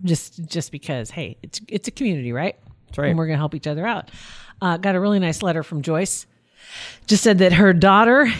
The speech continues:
Speaker 1: introduced her to My Favorite Murder, which is the two girls that sit and talk.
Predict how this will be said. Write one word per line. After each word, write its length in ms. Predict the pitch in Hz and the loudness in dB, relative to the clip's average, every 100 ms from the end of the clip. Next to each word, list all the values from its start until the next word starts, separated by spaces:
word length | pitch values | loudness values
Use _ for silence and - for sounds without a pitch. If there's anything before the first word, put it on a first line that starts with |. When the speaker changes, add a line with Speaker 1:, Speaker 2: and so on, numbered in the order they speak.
| - | -4
Speaker 1:
introduced 500 | 220 190 180 190 - | -4 -2 -4 -6 -4
her 80 | 185 | -8
to 500 | - 190 170 233 240 - _ _ | -2 2 2 2 -2 -10 _ _
My 180 | 165 160 | -4 -4
Favorite 300 | 156 156 214 | -2 -4 -4
Murder, 340 | 156 143 220 254 _ _ _ _ | -6 -6 -8 -10 _ _ _ _
which 280 | - 160 - | -8 -8 -4
is 220 | 165 143 | -4 -4
the 80 | - | -8
two 180 | 139 190 | -6 -6
girls 320 | 160 151 151 | -4 -6 -8
that 100 | 127 | -12
sit 160 | - - | -16 -16
and 80 | 143 | -14
talk. 320 | 123 139 - | -12 -12 -16